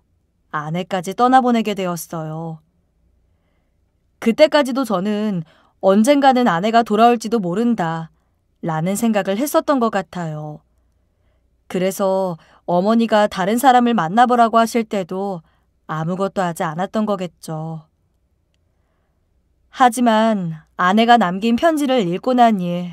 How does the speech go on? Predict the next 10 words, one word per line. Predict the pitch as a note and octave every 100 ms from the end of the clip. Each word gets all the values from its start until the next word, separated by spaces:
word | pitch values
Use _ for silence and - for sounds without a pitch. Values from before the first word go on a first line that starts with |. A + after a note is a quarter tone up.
| D#3+ _
마음이 | - D#3+ D#3 E3 F3+
후련해지더군요. | - D#4+ D#4 C#4 A3+ A3 G3 F3 D3+ D#3+ E3+ D#3 _ _ _ _ _ _ _ _ _ _ -
지난날 | G3 F#3 G3 G3+ F#3+ G3
저를 | F#3 F3+ G3+
괴롭혔던 | F3+ G3 G#3+ A3+ - G#3+ A3
죄책감도 | F3+ E3 B3+ A#3 A3+ A3 F3+ E3 E3+ -
분노도 | - F#3+ G#3 F3 G3 G#3 F#3+ - _ _ _ -
다 | - D3+
사라진 | D3+ C4+ B3 A3+ F3+
느낌이었습니다. | D#3 F3 A3 A3 G3 G3 F3 D3+ D3 D3 C#3+ D3+